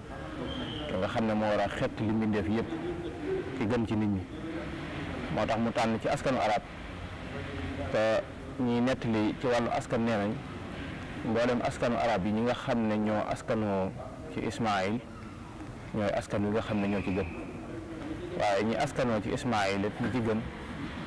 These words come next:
mooy waa Banu Hashim. Te Yonent bi sallallahu alayhi wa sallam loolu mooy junj gam doon junj naan man ab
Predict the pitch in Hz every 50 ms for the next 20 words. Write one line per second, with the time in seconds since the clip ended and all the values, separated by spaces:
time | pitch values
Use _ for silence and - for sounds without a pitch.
0 | - - - - - - - 101 104 107 107 104 104 104 107 - - - - -
1 | - - - - - - - - 113 107 101 98 101 104 104 - - 113 113 110
2 | 113 110 104 95 95 110 104 - - 87 82 - - - - - - - - -
3 | - - - - - - - - 104 104 110 107 107 101 98 101 - 107 101 95
4 | 95 98 98 95 - 101 95 98 95 101 101 104 104 104 101 101 104 113 - -
5 | - - 123 110 131 135 131 120 123 120 120 120 117 131 131 123 110 139 131 123
6 | 117 117 107 101 117 - - - - - - - - - - - - - - -
7 | - 107 104 107 - 104